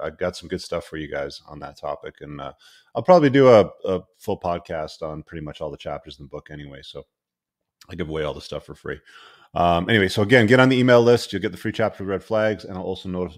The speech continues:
notify you guys there first when the course goes live for enrollment. Um, it's only gonna be open for six days, and, uh, it starts next Monday,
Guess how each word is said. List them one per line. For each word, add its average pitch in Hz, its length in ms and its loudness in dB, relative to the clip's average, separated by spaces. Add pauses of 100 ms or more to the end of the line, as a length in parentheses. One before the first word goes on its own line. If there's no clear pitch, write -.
notify 92 320 -6
you 90 140 -4
guys 85 240 -6
there 82 160 -10
first - 500 -6 (520)
when 98 120 -8
the 95 80 -8
course 98 320 -6
goes 87 300 -6
live 92 340 -2
for 87 160 -10
enrollment. 101 560 -4 (840)
Um, 78 440 -12
it's - 100 -20
only 104 140 -4
gonna 92 80 -4
be 92 80 -2
open 85 140 -8
for - 80 -20
six - 300 -10
days, 95 520 -6 (560)
and, 85 440 -8
uh, 80 300 -4
it - 60 -12
starts - 340 -6
next 85 300 -10
Monday, 80 340 -10